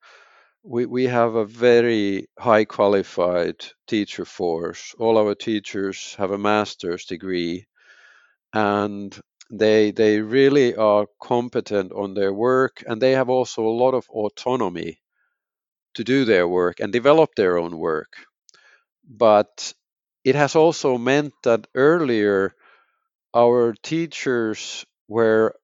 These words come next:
working alone. So their professional development and doing their work, there were no kind of sharing with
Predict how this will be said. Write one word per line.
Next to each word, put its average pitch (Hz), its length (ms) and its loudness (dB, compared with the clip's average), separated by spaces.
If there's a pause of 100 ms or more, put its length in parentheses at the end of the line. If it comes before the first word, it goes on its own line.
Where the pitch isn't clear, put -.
(160)
working 127 420 0
alone. 101 640 0 (1600)
So 117 380 -2
their 123 180 4
professional 147 640 0
development 123 1040 0 (520)
and 110 260 -2
doing 131 320 -2
their 110 220 2
work, 113 760 -2 (600)
there 117 200 4
were 117 200 2
no 127 280 -2
kind 110 300 -2
of 107 120 -8
sharing 131 840 4
with 98 260 -4